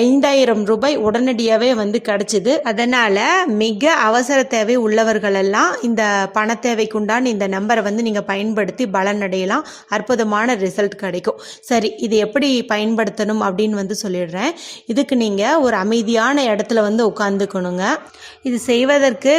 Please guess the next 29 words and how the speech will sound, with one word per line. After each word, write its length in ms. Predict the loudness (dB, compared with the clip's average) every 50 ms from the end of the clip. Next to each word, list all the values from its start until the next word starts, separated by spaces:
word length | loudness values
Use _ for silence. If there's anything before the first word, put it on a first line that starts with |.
| 4 2
பெஸ்ட் 320 | 2 2 2 -2 -4 0 2 2 2 2 0 -4 -2 -2
டைம் 220 | 0 2 2 2 2 0
அப்படின்னு 320 | 0 0 0 0 0 0 0 0
பார்த்தீங்கன்னா, 440 | -2 0 -2 -2 -2 0 0 2 2 2 2 2 0 2
இரவு 220 | 2 2 2 0 0 0
தூங்குவதற்கு 720 | 0 0 2 2 2 2 2 2 2 2 -2 -2 -2 -4 -4 -2
முன்னாடி 440 | -2 -2 0 0 0 0 0 0 0 0 0 0 0
எந்த 180 | 0 2 0 2 2
நேரத்துல 360 | 2 2 0 0 0 0 0 0
வேணாலும் 280 | 0 0 0 2 0 0
நீங்க 140 | 0 -2 -4 -4 -4
செய்யலாம். 360 | -4 -2 0 0 0 0 -2 -4 -10 -18 -16 -4 0
இல்லைன்னா 280 | 0 2 4 4 2 0 0 2
காலையில 460 | 2 4 4 4 4 2 2 4 2 2 2 2 2 2
எழுந்த 300 | 4 4 4 4 4 4 4 4
உடனேவே 420 | 4 2 2 -2 -2 -2 0 0 0 2 2 2
மனம் 240 | 0 0 0 0 0 0
ரொம்ப 240 | -2 0 -2 -2 -2 -2
ரிலாக்ஸா 380 | -2 -2 -2 -2 -4 -4 -4 -4
இருக்கும் 240 | -4 -4 -6 -6 -4 -4
இல்லையா, 200 | -2 -2 0 0 0 -2
அந்த 180 | -2 -2 -4 -4 -4
சமயத்துல 400 | -4 -2 -2 -4 -4 -4 -6 -6 -6 -6
செய்யலாம். 320 | -8 -4 -4 -4 -6 -6 -10 -18 -18 -18 -8 -4 -4 -2
எப்பவுமே 340 | 0 2 2 2 4 2 2 2 0
பார்த்தீங்கன்னா, 400 | -2 -2 0 -4 -2 0 0 -2 -2 -2 -4
தூங்கறதுக்கு 580 | -2 -2 0 0 0 -2 -2 -6 -6 -4 -4 -4 -2
முன்னாடியும் 540 | -2 -2 0 0 0 0 0 0 0 0 -2 -2 -2
நல்லா 220 | -2 2 0 0